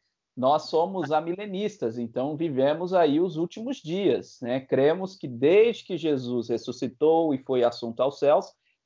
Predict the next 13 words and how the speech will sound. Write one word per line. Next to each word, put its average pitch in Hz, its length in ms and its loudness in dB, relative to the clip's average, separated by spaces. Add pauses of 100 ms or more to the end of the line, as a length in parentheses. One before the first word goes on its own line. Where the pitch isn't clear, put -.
já 185 320 0
estamos 175 460 -2
vivendo 151 280 -6
os 147 80 -10
últimos 156 380 -8
dias. 117 440 -6 (400)
Lá 143 140 4
em 202 60 0
segunda 165 400 0
Timóteo, 151 560 0
no 120 100 -8
capítulo 120 480 -8
três, 143 580 -4